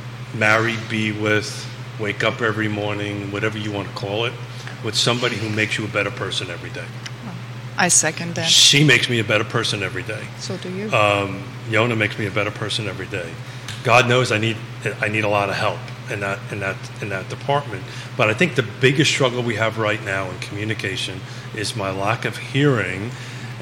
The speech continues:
Speaker 1: and then this thing that I have to get better at. So I'm gonna profess in front of everybody here. The thing I gotta get better at is when Yona says something that isn't fact, isn't quite right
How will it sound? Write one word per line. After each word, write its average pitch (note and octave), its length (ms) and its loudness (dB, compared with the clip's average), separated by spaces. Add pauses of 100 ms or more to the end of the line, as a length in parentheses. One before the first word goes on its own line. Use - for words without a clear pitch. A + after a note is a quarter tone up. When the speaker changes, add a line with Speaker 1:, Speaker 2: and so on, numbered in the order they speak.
(100)
Speaker 1:
and G#2+ 220 0
then B2 440 2 (340)
this B2 260 2
thing D3 360 4
that B2 100 4
I A2+ 40 2
have - 260 2
to D3 60 2
get C#3 160 2 (180)
better A2+ 340 6
at. E2+ 380 0 (320)
So B2 120 2
I'm G#2+ 80 0
gonna A2+ 180 4
profess C#3 560 4
in B2+ 80 0
front B2 240 2
of A#2 80 2
everybody F#2 560 0
here. F#2 340 -4 (400)
The A2 100 0
thing A#2 220 2
I D3 80 6
gotta C#3 200 4
get A#2+ 260 0
better A2 300 4
at F#2 280 -2 (440)
is G2+ 420 2 (220)
when G#2+ 180 -2
Yona C#3 260 2
says C3 220 0
something B2+ 340 0
that A2+ 140 2 (720)
isn't C3 240 0
fact, - 560 2
isn't D3 240 2 (100)
quite C3+ 280 2
right B2 240 4